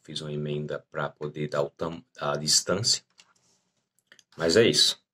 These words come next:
Ficou um projeto muito bacana mesmo, bem legal, com boa potência e também boa precisão aí no disparo.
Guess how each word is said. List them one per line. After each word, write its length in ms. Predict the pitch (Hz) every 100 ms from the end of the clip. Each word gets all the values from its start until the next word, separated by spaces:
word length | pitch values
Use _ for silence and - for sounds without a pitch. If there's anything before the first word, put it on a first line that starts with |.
| _ _ _ _
Ficou 320 | - - -
um 80 | 85
projeto 440 | 85 82 80 - 87
muito 380 | 85 87 101 -
bacana 380 | 85 - 87
mesmo, 300 | 80 78 80
bem 140 | 78 92
legal, 380 | 87 78 85 - _ _ _ _ _ _
com 180 | - 78
boa 220 | 78 92
potência 680 | 92 85 - 80 87 - - - _ _ _ _ _ _ _ _ _ _ _ - - _ _ -
e 840 | 85 78 78 76 73 73 69 69 _
também 800 | - 82 78 80 80 80 76 - _ _ _ _ _ _ _
boa 160 | - 82
precisão 560 | 80 76 92 90 78 73
aí 160 | 71
no 100 | 73
disparo. 500 | 73 - - 60 55